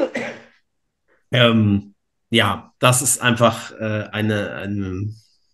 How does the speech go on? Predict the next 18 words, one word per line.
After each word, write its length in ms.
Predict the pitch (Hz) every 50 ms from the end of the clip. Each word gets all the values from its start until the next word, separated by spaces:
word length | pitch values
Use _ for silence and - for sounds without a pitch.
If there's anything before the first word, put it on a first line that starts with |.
| _ _
Sache, 380 | - 113 104 110 110 - - 101
die 140 | 98 101 95
ich, 220 | 90 - - -
die 120 | - 104 104
ich 120 | 101 -
nicht 360 | 101 98 110 143 170 - -
sehr 180 | - 170 151 143
schätze 440 | 127 - - 151 135 - 151 123 104
und 180 | 110 120 113
ich 180 | 120 127 - -
würde 240 | 113 131 175 196 220
mir 180 | 208 190 160
aber 220 | 143 131 123 117 113
wünschen, 640 | 175 226 359 - - - - 107 123 - - - _ _ _ _ _ _ _ _ _ _ _ _ _ _ _ _ _ _ _ _ - -
ich 200 | 131 127 - -
könnte 400 | - 156 156 165 170 143 160 175
es 260 | 135 147 135 - -
noch, 440 | 151 147 139 - - - - -